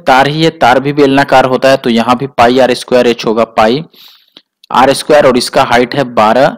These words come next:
और मीटर। थोड़ा सा ध्यान देना कि ये सब सेंटीमीटर में है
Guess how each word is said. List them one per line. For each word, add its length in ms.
और 180
मीटर। 400
थोड़ा 220
सा 160
ध्यान 300
देना 180
कि 180
ये 80
सब 180
सेंटीमीटर 640
में 140
है 380